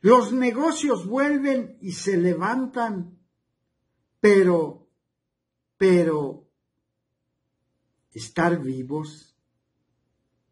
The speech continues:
Tener vida es un milagro único e irrepetible.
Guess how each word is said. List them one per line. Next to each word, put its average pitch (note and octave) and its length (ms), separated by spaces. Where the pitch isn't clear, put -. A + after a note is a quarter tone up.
Tener C#4+ 480
vida C4+ 680
es A3 300
un C#4 260
milagro A#3 1000
único D#4+ 920
e G3 140
irrepetible. E3+ 1600